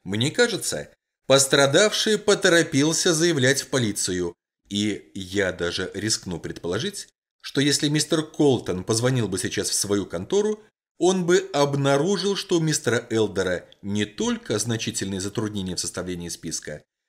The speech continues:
но он даже не может вспомнить ни одной из похищенных драгоценностей.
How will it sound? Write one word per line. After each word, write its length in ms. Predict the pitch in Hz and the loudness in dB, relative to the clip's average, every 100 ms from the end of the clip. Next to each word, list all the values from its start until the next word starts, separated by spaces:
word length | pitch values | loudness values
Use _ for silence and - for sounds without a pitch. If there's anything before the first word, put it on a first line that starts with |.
| _ - | _ -2
но 200 | 117 131 | 2 2
он 260 | 147 151 | 2 4
даже 280 | 151 156 151 | 4 4 4
не 100 | 156 | 2
может 280 | 165 156 156 | 2 0 0
вспомнить 800 | - - - 139 170 180 185 - | -2 -2 0 2 2 0 -2 -2
ни 120 | 165 | 2
одной 500 | 165 143 117 107 120 | 2 2 2 2 2
из 240 | 127 131 | 0 -2
похищенных 760 | - 143 135 104 92 - 104 104 | 0 -4 -4 -8 -6 -6 -6 -6
драгоценностей. 960 | 107 107 110 - 82 78 - - 71 | -4 -2 -2 -4 -8 -8 -10 -12 -14